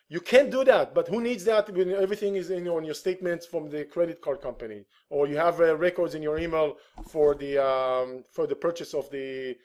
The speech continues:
you know, fly, you know, tickets and all of that. So that's easy, but that, as easy as that. Don't make it complicated. Just make sure to remember to put yourself. See, here, here's what I do. I have one,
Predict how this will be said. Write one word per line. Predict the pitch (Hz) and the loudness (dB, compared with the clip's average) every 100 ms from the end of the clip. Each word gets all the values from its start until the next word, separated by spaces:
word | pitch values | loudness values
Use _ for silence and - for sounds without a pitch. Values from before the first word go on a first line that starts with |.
| _ _ _ _ _ | _ _ _ _ _
you | 139 | -4
know, | 131 127 | 0 0
fly, | 127 160 160 175 160 | 0 2 4 4 0
you | |
know, | 143 127 | -2 -2
tickets | - 185 170 143 | -4 -4 -4 -4
and | 143 | -2
all | 135 | -2
of | 131 | -2
that. | 117 104 - | -4 -6 -6
So | 135 | -2
that's | 147 156 | -2 -2
easy, | 139 117 127 | -12 -6 -4
but | 127 - 151 | -6 -8 -2
that, | 175 170 | -2 0
as | 156 196 | -4 -2
easy | 190 190 | 4 4
as | 170 | 6
that. | 143 - | 2 4
Don't | 185 | 2
make | 208 196 | 2 0
it | - | -2
complicated. | 180 175 143 120 107 | -4 -4 -6 -6 -6
Just | 156 - - _ _ _ _ | -8 -10 -14 _ _ _ _
make | 147 180 | -2 -2
sure | - 185 180 | 2 4 4
to | 175 160 156 151 147 - _ _ - | 0 -2 0 0 -2 -10 _ _ -6
remember | 151 175 202 185 175 | -2 2 6 8 6
to | 165 - | 4 -2
put | 185 185 | -4 -4
yourself. | - 180 160 - - - _ | 0 4 4 2 -8 -20 _
See, | 196 180 - | 0 0 2
here, | 202 233 220 | 6 6 8
here's | 208 220 | 6 8
what | 208 | 8
I | 190 175 | 10 8
do. | 120 95 _ _ _ _ _ _ _ _ _ _ _ _ _ _ _ _ - - _ _ _ _ _ _ _ _ _ _ - - _ _ _ _ - _ _ _ _ - _ _ _ _ _ _ | 6 -6 _ _ _ _ _ _ _ _ _ _ _ _ _ _ _ _ -20 -20 _ _ _ _ _ _ _ _ _ _ -20 -20 _ _ _ _ -20 _ _ _ _ -20 _ _ _ _ _ _
I | 180 | 4
have | 190 | 4
one, | 165 220 | 6 4